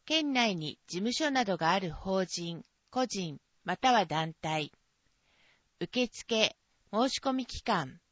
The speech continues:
八月十五日、月曜まで。その他、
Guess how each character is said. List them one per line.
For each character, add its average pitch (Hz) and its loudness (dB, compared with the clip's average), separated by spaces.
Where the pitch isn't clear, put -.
八 240 -10
月 277 0
十 262 -2
五 262 0
日、 202 -6
月 170 -8
曜 247 4
ま 165 -4
で。 117 -8
そ - 0
の 262 0
他、 160 2